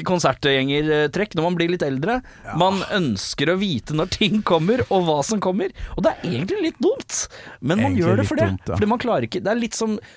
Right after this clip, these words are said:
Speaker 1: det er som når foreldra sier du kan pakke opp en pakke <laughs> før julaften.
Speaker 2: Ja, ja.
Speaker 1: <laughs> Det er litt sånn.
Speaker 2: Nei, men alt i alt, jeg har jo snakket om det her i snart tre år, bygd opp, eh, noe jævlig <laughs> med forventninger,
Speaker 1: Ja.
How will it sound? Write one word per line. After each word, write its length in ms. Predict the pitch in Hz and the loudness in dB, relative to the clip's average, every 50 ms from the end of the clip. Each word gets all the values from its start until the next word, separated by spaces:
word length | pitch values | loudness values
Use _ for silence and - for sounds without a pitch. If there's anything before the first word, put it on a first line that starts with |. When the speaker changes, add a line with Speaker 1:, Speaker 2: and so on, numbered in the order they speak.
| - - - | -20 -12 -4
Speaker 1:
det 160 | - 180 196 | 0 2 2
er 100 | 202 180 | 2 2
som 140 | 220 214 208 | 0 0 0
når 80 | 214 202 | -2 0
foreldra 320 | 220 220 190 165 170 170 175 | 0 0 0 2 0 0 0
sier 180 | 180 175 151 151 | 0 0 0 0
du 60 | 160 165 | 0 -2
kan 140 | 185 175 | -2 0
pakke 240 | 190 196 - - 156 | 0 -2 0 0 -2
opp 80 | 156 - - | -2 -2 -6
en 240 | - 139 143 165 165 - | -4 -4 -2 -2 0 0
pakke 380 | 180 151 - - 143 160 180 - - - | 0 0 -2 -4 -2 -2 -2 -2 -2 -4
<laughs> 240 | 233 208 - - - | -4 -4 -4 -4 -2
før 200 | 175 160 160 160 | 0 2 2 2
julaften. 480 | 160 156 135 127 120 - - - 156 | 2 2 2 0 -2 -2 0 -2 0
Speaker 2:
Ja, 220 | - 117 123 135 - - 156 127 - - | 2 2 2 2 2 0 -6 -8 -6 -2
ja. 160 | - 117 117 | -2 0 0
Speaker 1:
<laughs> 0 | |
Det 140 | - 170 165 | 0 -4 -6
er 120 | 180 - 185 | -4 -2 -2
litt 160 | 180 170 - 175 | -2 0 -2 -4
sånn. 80 | 180 - - - - - - | -4 -4 -8 -16 -20 -20 -12
Speaker 2:
Nei, 180 | - 127 139 160 170 | -6 -4 -2 -2 -2
men 200 | 175 175 175 170 | -2 -4 -4 -4
alt 300 | 156 - 160 160 151 185 | -2 -2 -2 -2 -2 0
i 60 | 175 180 | 0 0
alt, 320 | 220 226 - - - - - - - | -2 -2 -6 -10 -10 -8 -8 -6 -6
jeg 100 | 170 165 170 165 170 165 160 156 | -4 -4 -2 -2 -2 0 0 0
har 100 | 156 147 147 | 0 0 0
jo 100 | 147 151 | -2 -2
snakket 400 | 147 - - 165 127 - - 107 | -4 -4 -6 -6 -6 -4 -2 -2
om 220 | 101 101 107 110 117 | 0 0 0 0 0
det 80 | 127 135 | 0 0
her 140 | 139 139 | 0 -2
i 40 | 131 131 123 _ _ _ - | -2 -4 -6 _ _ _ -18
snart 560 | - - - 113 107 113 - _ _ - - - - | -14 -6 -2 -2 -2 -2 -4 _ _ -14 -14 -14 -12
tre 320 | - - - 104 98 95 104 - - 123 | -6 -4 -2 0 0 0 0 -2 -2 -2
år, 380 | 104 113 143 180 196 180 165 151 135 | -2 -2 -2 -2 -4 -4 -4 -6 -6
bygd 460 | 127 123 113 127 123 107 98 85 85 95 | -4 -2 -2 -2 -2 -4 -4 -4 -2 -4
opp, 300 | 104 - _ _ - 117 | -4 -4 _ _ -6 -4
eh, 380 | 110 107 107 110 113 117 113 - 50 58 | -2 -2 0 0 -2 -2 -2 -4 -4 -4
noe 220 | 64 60 55 - - | -4 -4 -4 -6 -6
jævlig 680 | - - - 67 80 95 85 78 76 67 - - 92 - - | -6 -6 -6 -4 -4 -4 -4 -4 -6 -6 -6 -6 -6 -4 -2
<laughs> 80 | 139 120 | -4 -4
med 240 | - - 180 151 - | -2 -4 -6 -6 -4
forventninger, 800 | - 170 147 117 139 131 110 - - 117 117 127 143 165 - 123 | -4 -2 -2 0 0 0 -2 -2 -2 -2 0 0 0 0 0 2
Speaker 1:
Ja. 140 | 123 143 | 2 4